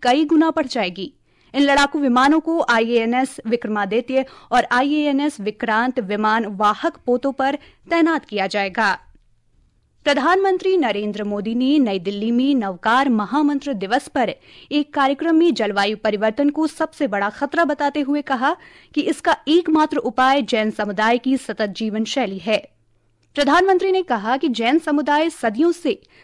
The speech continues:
सादगी, स्थिरता और संयम के सिद्धांतों का पालन करता आ रहा है। श्री मोदी ने स्वदेशी उत्पादों की अधिक से अधिक खरीद करने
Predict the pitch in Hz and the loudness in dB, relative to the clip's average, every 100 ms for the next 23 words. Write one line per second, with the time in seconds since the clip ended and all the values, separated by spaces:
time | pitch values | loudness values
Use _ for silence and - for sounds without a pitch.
0 | _ - 277 269 240 277 302 226 - - | _ -2 0 0 0 0 0 -2 -10 -8
1 | 220 - 214 240 240 226 - 277 330 339 | -8 -4 -4 -2 -2 -2 0 2 4 4
2 | 311 - 214 185 240 247 269 269 277 285 | 0 -2 -4 -2 0 0 0 0 0 0
3 | 285 226 190 196 202 208 208 202 220 208 | -2 -2 -4 -4 -2 0 0 0 -2 -2
4 | 202 - _ _ _ _ - - 247 233 | -6 -8 _ _ _ _ -10 -2 0 0
5 | 233 277 285 302 - 214 208 233 - 302 | 0 0 2 0 -2 -2 -2 -2 -2 -4
6 | - 196 202 208 226 226 202 220 - 220 | -2 -2 -2 -4 -4 -4 -2 -6 -4 -4
7 | 202 - 220 226 - - - 233 277 349 | -4 -4 -8 -10 -16 -18 -4 0 2 0
8 | 294 202 190 | -2 -2 -4